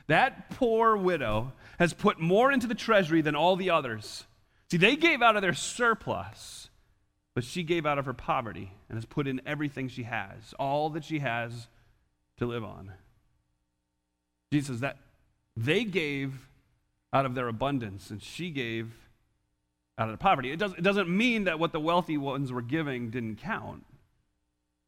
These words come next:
He, he's just trying to make the point that when the wealthy ones are coming with pocketfuls of change, and they see the offering basket, and they reach into one pocket and empty the contents of one pocket, they have another pocket.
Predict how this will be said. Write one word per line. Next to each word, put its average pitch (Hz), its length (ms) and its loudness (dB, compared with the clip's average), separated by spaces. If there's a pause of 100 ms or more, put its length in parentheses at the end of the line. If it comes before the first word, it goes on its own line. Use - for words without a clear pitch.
(480)
He, 156 80 2
he's 170 220 -2
just 151 180 -8
trying 175 160 0
to 160 40 -4
make 156 180 -4
the 131 80 -10
point 165 420 -6
that 127 100 -6
when 131 200 -4
the 123 80 -4
wealthy 147 320 -2
ones 131 180 -4
are 123 40 -6
coming 160 320 -2
with 123 160 -8
pocketfuls 151 640 -4
of 113 100 -10
change, 120 720 -8 (720)
and 117 100 -4
they 120 80 -4
see 151 240 -6
the 131 120 -6
offering 135 400 -2
basket, 113 340 -4
and 117 100 -6
they 113 80 -6
reach 135 260 -4
into 143 180 -4
one 135 320 -2
pocket 139 420 -2
and 120 160 -8
empty 143 220 -4
the 131 80 -8
contents 139 500 -6
of 123 120 -6
one 127 200 -4
pocket, 147 460 -2 (260)
they 127 100 -2
have 139 180 0
another 131 220 -6
pocket. 117 400 -6